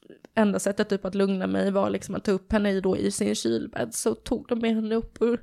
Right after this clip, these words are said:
så fort jag fick henne på bröstet igen så var det precis som det skulle.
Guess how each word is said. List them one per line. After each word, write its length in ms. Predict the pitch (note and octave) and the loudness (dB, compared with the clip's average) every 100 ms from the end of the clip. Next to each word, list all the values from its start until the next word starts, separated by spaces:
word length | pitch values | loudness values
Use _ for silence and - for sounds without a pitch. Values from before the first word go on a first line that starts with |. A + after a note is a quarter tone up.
| - - | -6 -12
så 160 | - | -2
fort 240 | B3+ B3 - | 0 2 2
jag 100 | B3 | 0
fick 220 | C4 - | 0 0
henne 180 | A#3+ A#3+ | 0 0
på 100 | A#3 | 0
bröstet 580 | - B3 - - - | 2 2 0 -10 -20
igen 180 | - - - | -16 -16 -12
så 160 | - | -6
var 100 | F4+ | -4
det 100 | - | -4
precis 360 | - - F#4 - | -2 -4 -2 -6
som 100 | - | -8
det 100 | D#4 | -10
skulle. 500 | - - E4 C#4 | -10 -10 -8 -4